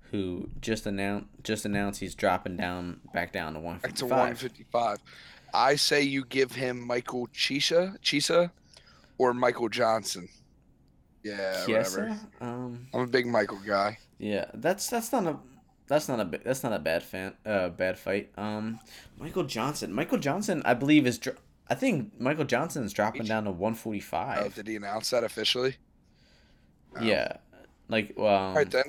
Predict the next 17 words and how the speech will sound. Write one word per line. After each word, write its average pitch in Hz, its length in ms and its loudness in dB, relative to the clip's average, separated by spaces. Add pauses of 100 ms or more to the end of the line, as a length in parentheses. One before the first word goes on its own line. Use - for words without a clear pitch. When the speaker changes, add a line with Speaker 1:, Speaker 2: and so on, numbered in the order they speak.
Speaker 1:
I - 60 -8
Speaker 2:
Throw - 280 4
Speaker 1:
think. - 60 6
Speaker 2:
Cerrone 180 360 4
Speaker 1:
I - 40 6
Speaker 2:
in 127 60 6
Speaker 1:
don't, 151 100 4
Speaker 2:
against, 143 340 4
Speaker 1:
I 113 60 -6
don't 110 180 0
know. 147 120 6
Speaker 2:
uh, 151 40 4
Gaethje. 143 520 -2 (460)
Give 139 120 -6
him 143 100 -4
another 131 300 -2
war. 120 380 -2